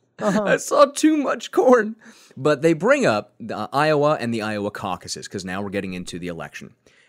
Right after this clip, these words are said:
Speaker 2: And they have this paragraph here that I thought, is this an attempt at humor? Because what they wrote is, uh, Iowans caucus. They do so in January or early February of an election year. That much is known. As for how caucuses work,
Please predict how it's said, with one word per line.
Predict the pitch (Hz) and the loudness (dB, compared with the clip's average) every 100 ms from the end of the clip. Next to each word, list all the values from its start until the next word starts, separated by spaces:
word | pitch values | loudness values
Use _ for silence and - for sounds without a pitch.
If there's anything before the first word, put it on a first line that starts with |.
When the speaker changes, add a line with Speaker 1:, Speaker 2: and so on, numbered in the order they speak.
| _ 113 | _ -4
Speaker 2:
And | 123 123 117 - - | -2 0 -2 -8 -8
they | 127 | -6
have | 180 302 277 | -4 -4 -2
this | 233 - _ _ - | -4 -6 _ _ -2
paragraph | 254 277 202 147 | 0 2 0 -2
here | 143 143 | -4 -4
that | 131 _ - | -4 _ -10
I | 120 | -10
thought, | - 170 160 - _ _ - | -4 -2 -2 -6 _ _ -2
is | 160 185 | 0 2
this | 226 214 - 170 | 0 0 -2 -6
an | 180 | -6
attempt | 175 175 180 175 | -4 -4 -6 -6
at | - | -10
humor? | - 208 339 339 _ _ _ - | -4 -2 -2 -4 _ _ _ -6
Because | 147 180 | -2 0
what | 226 | 0
they | 180 | 0
wrote | 170 208 123 | 0 2 0
is, | 98 92 - _ _ _ - - | -2 -8 -14 _ _ _ -20 -14
uh, | 123 110 104 98 - 151 | -6 -4 -2 -4 -4 0
Iowans | 226 220 196 175 | 2 2 0 -2
caucus. | - 110 92 - - - _ _ | -6 -8 -8 -10 -14 -14 _ _
They | 120 | -4
do | 127 214 208 | -4 -4 -4
so | 175 156 117 | -2 -2 -2
in | 107 | -4
January | 90 123 160 160 151 147 | -6 -6 -6 -6 -4 -4
or | 127 101 113 | -4 -4 -4
early | 135 143 | -4 -4
February | - 117 104 101 95 | -6 -6 -4 -4 -6
of | 85 | -8
an | 85 | -10
election | 90 - 73 | -10 -12 -16
year. | 65 - _ _ _ | -18 -20 _ _ _
That | 95 151 165 | -4 -4 -2
much | 139 131 | -4 -4
is | 131 123 | -4 -4
known. | 185 90 - _ _ _ | -4 -6 -10 _ _ _
As | 123 127 | -4 -2
for | - 107 | -2 -2
how | 180 214 | 0 -2
caucuses | 180 180 170 135 113 139 | -2 -4 -4 -6 -6 -2
work, | 233 147 - | 0 0 -4